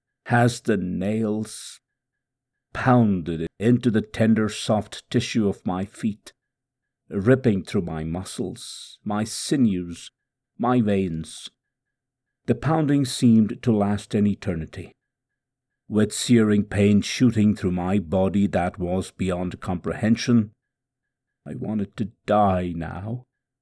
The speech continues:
I did not want to be hung on the cross and endure the excruciating torture of hanging by my wounded wrists and mutilated feet until I suffocated.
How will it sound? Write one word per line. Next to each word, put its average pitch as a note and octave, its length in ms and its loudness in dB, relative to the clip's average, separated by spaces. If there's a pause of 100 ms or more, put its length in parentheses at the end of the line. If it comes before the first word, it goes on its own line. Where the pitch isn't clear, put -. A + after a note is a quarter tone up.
(320)
I C#3 260 6
did A#2 300 2
not G#2+ 280 0
want G2+ 260 2
to A#2 80 -2
be G#2 180 0
hung G#2+ 260 -4
on G2+ 120 0
the G#2 80 -2
cross A2+ 500 0
and A#2 80 4
endure A2 460 4
the A2 160 4
excruciating A2 1080 0
torture A2 440 0
of G2+ 160 -4 (100)
hanging A#2 400 4
by G2+ 240 2
my G#2 260 2
wounded G#2 460 2
wrists G2+ 440 -2
and G2+ 180 2
mutilated G#2 640 0
feet C3+ 400 -10
until A2 320 -6
I A#2 140 0
suffocated. - 1000 -4